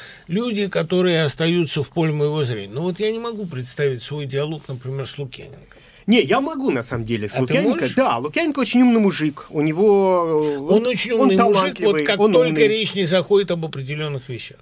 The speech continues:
Speaker 2: Да, да, но это уже другое, это такие поведенческие вещи, потому что очень, э, в людях проснулось,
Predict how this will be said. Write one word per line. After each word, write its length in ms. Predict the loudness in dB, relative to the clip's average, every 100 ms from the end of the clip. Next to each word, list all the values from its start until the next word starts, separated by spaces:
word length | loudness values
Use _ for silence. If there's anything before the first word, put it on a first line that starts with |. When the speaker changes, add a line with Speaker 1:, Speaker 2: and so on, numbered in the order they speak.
| -6
Speaker 2:
Да, 440 | 2 4 4 0
да, 260 | -2 -2 -2
но 180 | 0 0
это 200 | 0 -2
уже 140 | 0 2
другое, 440 | 0 0 2 2 0
это 120 | -2
такие 280 | -2 -2 -4
поведенческие 920 | -2 -2 0 0 0 -2 -12 -8 -2
вещи, 320 | 0 0 -2
потому 320 | -4 -4 -4
что 460 | -4 -2 0 0 0
очень, 560 | -2 0 0 0 -2 -4 -18 -18 -6
э, 240 | -2 -2
в 100 | -2
людях 340 | 0 0 0 -2
проснулось, 1000 | -4 -4 -4 -2 0 0 0 -8 -8